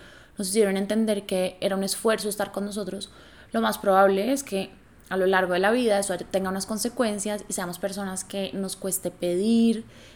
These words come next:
que nos cueste entender que los demás quieran estar con nosotros. Y esto es por dar solo algunos ejemplos de cómo hay aprendizajes que no son explícitos,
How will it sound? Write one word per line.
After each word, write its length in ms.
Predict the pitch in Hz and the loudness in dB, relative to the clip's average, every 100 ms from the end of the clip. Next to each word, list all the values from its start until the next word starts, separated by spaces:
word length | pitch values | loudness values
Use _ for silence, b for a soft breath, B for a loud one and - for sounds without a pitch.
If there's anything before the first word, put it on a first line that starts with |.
| B | B
que 100 | 220 | -6
nos 220 | 196 185 | -4 -4
cueste 540 | - 202 190 185 - 185 | -2 2 2 0 -4 -6
entender 420 | 185 202 202 202 | -2 -2 0 0
que 100 | 196 | 0
los 120 | 190 | 0
demás 300 | 202 196 208 | 0 -2 -2
quieran 220 | 214 190 | -2 -2
estar 260 | 196 170 185 | -2 -6 -8
con 120 | 185 | -8
nosotros. 560 | 190 196 175 190 208 - B B B B B - | -6 -6 -6 -8 -8 -12 B B B B B -2
Y 100 | 254 | 2
esto 160 | 254 254 | 2 0
es 80 | |
por 140 | - 254 | -2 2
dar 260 | 247 254 - | 4 2 0
solo 200 | 254 233 | 2 4
algunos 300 | 240 233 262 | 2 0 2
ejemplos 640 | 247 208 185 196 202 - B B B - - | 2 0 -2 -6 -8 -12 B B B -18 -6
de 160 | 214 - | -6 -4
cómo 440 | - 302 247 208 196 - - - - | 2 4 4 2 -4 -14 -20 -20 -18
hay 240 | - 196 240 | -2 2 2
aprendizajes 760 | 240 254 247 269 262 233 202 | 2 2 2 2 2 0 -2
que 120 | - 214 | -4 -4
no 100 | 202 | -2
son 160 | 214 | -4
explícitos, 1000 | 208 - - 285 277 226 196 247 - - | -4 -6 -2 -2 -2 -2 -4 -4 -8 -8